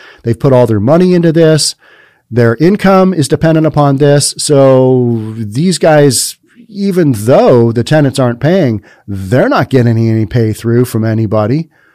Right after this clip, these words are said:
So now the tenants get paid, or the tenants gonna pay their landlords?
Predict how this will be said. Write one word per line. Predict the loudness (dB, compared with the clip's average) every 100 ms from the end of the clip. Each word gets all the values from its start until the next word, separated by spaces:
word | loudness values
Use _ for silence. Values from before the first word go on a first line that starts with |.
| _ _ _ _
So | 0 2 4 4
now | 4 2 2
the | 2
tenants | 2 2 0 0
get | -2 0
paid, | 2 4 4 2
or | 0
the | 0
tenants | 0 0 0
gonna | -2 -2
pay | 2 2
their | 2 2
landlords? | 2 0 0 0 -2 -4